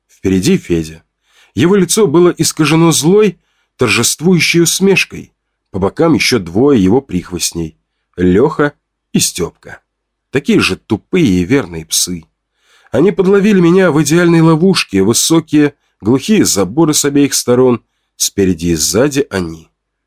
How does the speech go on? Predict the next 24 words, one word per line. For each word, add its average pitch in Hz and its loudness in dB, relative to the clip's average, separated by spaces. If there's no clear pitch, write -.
Других 87 -2
выходов 90 -4
не 82 -8
было. - -20
Однако 185 0
странное 151 2
спокойствие 170 -2
не 160 2
покидало 156 -2
меня. 87 -6
Даже 101 -2
сейчас, 165 -2
когда 95 -2
сердце - -2
забилось 110 2
чаще, 156 0
это 101 -6
был 95 2
не 104 2
страх, 202 -2
а 95 0
лишь 139 0
обострение 90 -2
восприятия. 160 -4